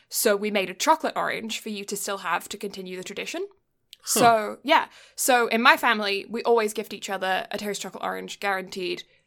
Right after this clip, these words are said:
Speaker 1: in the bottom of our stocking. Hashtag not spons. Um, <laughs> in the bottom of our stocking every year. And it's very common, I think, in, in the U K for that to happen. It's a very standard gift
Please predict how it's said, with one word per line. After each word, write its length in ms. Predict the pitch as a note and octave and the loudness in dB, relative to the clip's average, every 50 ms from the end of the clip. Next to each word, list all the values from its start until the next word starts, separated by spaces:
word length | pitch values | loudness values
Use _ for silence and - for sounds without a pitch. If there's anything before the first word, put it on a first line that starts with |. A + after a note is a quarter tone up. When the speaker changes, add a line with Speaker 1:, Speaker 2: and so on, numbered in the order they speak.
| _ _ _ - | _ _ _ -8
Speaker 1:
in 80 | G#3 G3+ | -4 -4
the 80 | G3 | -2
bottom 240 | E3+ F#3 F3+ F3 F3 | -2 -2 -4 -4 -4
of 100 | F3+ F3+ | -6 -6
our 100 | F3 F3+ | -6 -6
stocking. 520 | - - F#3 F#3 - - - - G#3 G#3 - - | -6 -8 -8 -8 -8 -8 -10 -10 -10 -14 -12 -10
Hashtag 380 | A3 G#3 - - - F#3 F#3 | -10 -8 -8 -6 -8 -8 -8
not 160 | F#3+ F#3 - - | -8 -10 -10 -10
spons. 500 | - - - - - G#3+ - - - - _ _ _ - - | -10 -10 -10 -12 -12 -14 -14 -14 -14 -16 _ _ _ -8 -6
Um, 320 | - G#3+ G3 F#3 F#3 B3 C4 - - - - | -4 -2 -2 -2 0 -2 -2 -2 -4 -4 0
<laughs> 480 | F#3+ C#3+ - - - - F3 - - - - - - - - _ - F#3 - - - - - - - - C#4+ - - - | 0 0 0 0 -2 -2 -2 -2 -2 -2 2 2 2 2 2 _ -2 -2 -2 -4 -12 -18 -18 -18 -16 -16 -18 -10 -4 -2
in 100 | C#4 C#4 | 0 2
the 60 | C4+ | 4
bottom 160 | C4+ C4+ C4+ | 6 6 8
of 40 | B3+ B3 | 8 6
our 100 | B3 A#3+ | 4 4
stocking 300 | C4+ B3 A3+ B3 A#3 G#3+ | 0 -2 -2 -2 -2 -2
every 220 | G#3 G#3 G#3 G#3+ | 0 0 -2 0
year. 180 | A3+ A3+ G3 F3+ | 2 2 2 2
And 140 | - G#3+ | 2 2
it's 160 | A#3+ A#3 A#3 - | 0 0 0 0
very 180 | C4+ C4 B3+ B3+ | 0 0 0 0
common, 420 | - B3+ A#3 G#3 F#3 F3+ - - - - | 0 -2 -2 -2 -2 -6 -8 -10 -6 -4
I 120 | F#3+ F#3+ | -4 -4
think, 200 | F#3+ G#3+ G3+ F3+ | -4 -6 -8 -8
in, 360 | - - F3+ F3+ F3+ F3+ F3+ - | -8 -8 -8 -8 -8 -10 -10 -8
in 160 | - G3+ G3 | -6 -6 -6
the 80 | G3 G3 | -6 -6
U 160 | F#3 F3+ F3+ | -8 -10 -10
K 260 | - G3 F3 F3 F3+ | -8 -6 -6 -6 -6
for 140 | F3 - F#3 | -8 -6 -4
that 160 | F#3 D#3+ - | -4 -4 -2
to 60 | - | -2
happen. 280 | - F3 F#3 - B3 A#3 | -2 -2 -2 -2 -2 -6
It's 120 | G3 F3+ | -6 -6
a 20 | F3 | -4
very 160 | F#3 F3+ F3+ | -4 -4 -4
standard 560 | - - - F3+ F3 F3+ F3 - F3+ F3 - | -4 -4 -2 -2 -2 -2 -2 -8 -12 -14 -10
gift 440 | - E3+ D#3 F#3+ A#3+ - - - | -8 -6 -6 -6 -6 -8 -12 -18